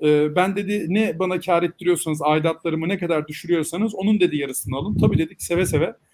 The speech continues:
Gerçekten ücretsiz olarak bütün herkese bunu verebiliriz. Zaten programın getirisinden kazandığımız parayla para alıyoruz. Yani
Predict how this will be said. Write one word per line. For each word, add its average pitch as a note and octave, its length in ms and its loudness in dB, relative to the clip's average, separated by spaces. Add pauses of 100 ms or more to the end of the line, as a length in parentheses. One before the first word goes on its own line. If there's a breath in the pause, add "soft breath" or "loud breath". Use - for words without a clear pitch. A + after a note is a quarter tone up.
(160)
Gerçekten G#3+ 480 0
ücretsiz F3+ 360 -2
olarak F#3 400 -2
bütün F#3 180 -2
herkese E3 400 0
bunu E3 160 0
verebiliriz. F3 500 -2
Zaten G#3 360 0 (320)
programın G3+ 600 2
getirisinden G3 680 -2
kazandığımız F#3+ 600 -2
parayla G3 340 2
para C#3 180 -4
alıyoruz. C3 320 -4
Yani E3 260 2